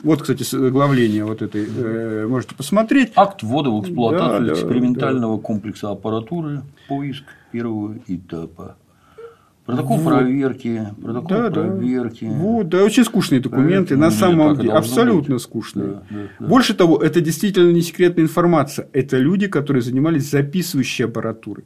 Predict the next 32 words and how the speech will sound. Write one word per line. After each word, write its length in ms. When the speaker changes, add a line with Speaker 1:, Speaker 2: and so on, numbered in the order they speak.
Speaker 1:
и 60
только 360
ей. 380
Э, 880
то 100
есть, 140
отчеты, 500
э, 160
которые 380
по 200
работе 360
антенны, 600
по 140
конкретному 600
прослушиванию 840
и 20
так 220
далее, 240
они, 140
скорее 280
всего, 220
как 180
раз 180
под 180
грифом, 340
может 180
быть, 120
секретно, 420
может 140
быть, 80
совершенно 360
секретно, 440